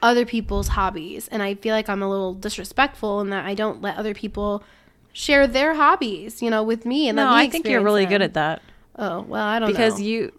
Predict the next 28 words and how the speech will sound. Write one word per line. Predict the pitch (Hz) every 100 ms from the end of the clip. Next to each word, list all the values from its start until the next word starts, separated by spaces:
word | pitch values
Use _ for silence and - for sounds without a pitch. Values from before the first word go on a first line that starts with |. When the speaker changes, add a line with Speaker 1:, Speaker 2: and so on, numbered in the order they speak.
| _
Speaker 1:
I've | 247
been | 240 226
working | 269 240
Speaker 2:
you, | 233
Speaker 1:
on |
it. | 214
Speaker 2:
like, | 214 214 - - _ _
played | - 208 208
chess | - 214 233
with | 180 170
me. | 160 175 196 - 247 - -
<laughs> | - - -
Speaker 1:
Yo, | 262 359 254
but | 247
that | 330
ended | 403 381
up |
being | 294 277
so | 254 285
fun. | 262 254 214
I'm | 202
so | 226 262
glad | 277 240
I | 214
did. | 214 185 101 202 -
Speaker 2:
I-, | - - -
it's | - 277 -
fun. | 330 254 175 180